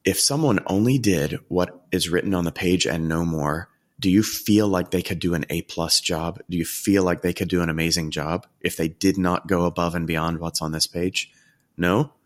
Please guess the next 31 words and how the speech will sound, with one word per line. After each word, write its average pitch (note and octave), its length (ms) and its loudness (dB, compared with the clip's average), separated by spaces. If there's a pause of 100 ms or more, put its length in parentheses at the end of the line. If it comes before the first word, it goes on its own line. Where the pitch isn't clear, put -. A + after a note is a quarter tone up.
Okay, F2 380 2
keep F2 260 0
writing. D#2+ 440 -2 (460)
That F#2+ 160 0
works G2+ 200 2
for D2+ 120 -2
job G2 260 0
descriptions, G#2 560 -2
that - 160 0
works D#2 180 -4
for - 100 -8
projects, F#2+ 560 0
that D#2+ 120 0
works D2+ 180 0
for - 140 -2
a C2+ 60 0
lot D2+ 240 2
of D2 140 -8
things. C2+ 440 -2 (420)
But - 160 2
that's - 300 0 (300)
kind G#2 180 0
of F2 60 4
the F2 80 2
core F2+ 460 2
of D2+ 200 -2
the D2+ 60 -4
feelings-based D2+ 760 0
K E2 160 -4
P D#2 180 -4
I C#2+ 260 0